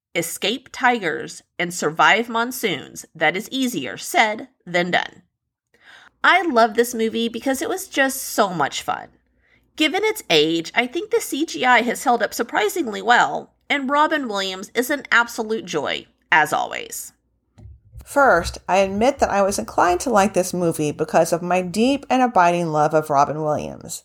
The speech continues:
Speaker 2: That said, I was skeptical of it, A, because of its age, and B, because I'd only recently seen and was surprised to enjoy the first of the rebooted Jumanji films, which I knew was quite different from this one.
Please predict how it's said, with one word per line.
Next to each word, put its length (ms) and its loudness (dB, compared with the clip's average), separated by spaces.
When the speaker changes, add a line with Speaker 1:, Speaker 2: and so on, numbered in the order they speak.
Speaker 2:
That 240 0
said, 480 4
I 140 4
was 180 -2
skeptical 640 -2
of 260 4
it, 260 2
A, 520 4
because 420 2
of 100 0
its 220 2
age, 480 0
and 240 0
B, 500 2
because 300 2
I'd 200 4
only 340 4
recently 580 0
seen 540 -2
and 120 -6
was 160 2
surprised 560 2
to 100 2
enjoy 440 4
the 140 4
first 400 0
of 160 0
the 60 4
rebooted 580 0
Jumanji 560 -4
films, 480 -6
which 180 2
I 120 4
knew 240 2
was 180 2
quite 340 0
different 400 0
from 160 -6
this 240 0
one. 300 -8